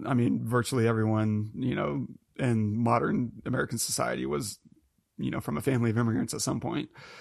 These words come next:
with rare exceptions, right? Uh, and it's, it's okay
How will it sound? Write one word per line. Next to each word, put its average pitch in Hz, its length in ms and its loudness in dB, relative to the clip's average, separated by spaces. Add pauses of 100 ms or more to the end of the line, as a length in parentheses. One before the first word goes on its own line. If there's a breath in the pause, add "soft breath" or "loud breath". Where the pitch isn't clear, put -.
(160 loud breath)
with 120 320 -4
rare 127 340 4
exceptions, 135 480 0
right? 147 280 0 (440 loud breath)
Uh, 127 400 2
and 131 160 4
it's, - 340 2
it's 139 160 2
okay 170 440 6